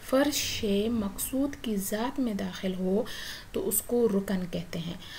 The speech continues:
ये बात इस मिसाल से आसानी से समझ, समझ में आ जाएगी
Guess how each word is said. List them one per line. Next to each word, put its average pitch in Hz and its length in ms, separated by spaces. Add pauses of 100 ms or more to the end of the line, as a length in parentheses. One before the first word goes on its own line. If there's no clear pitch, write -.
(200)
ये 254 160
बात 254 540
इस 262 200
मिसाल 226 420
से 262 180
आसानी 202 500
से 262 180
समझ, 202 400
समझ 233 460
में 226 160
आ 202 140
जाएगी 190 520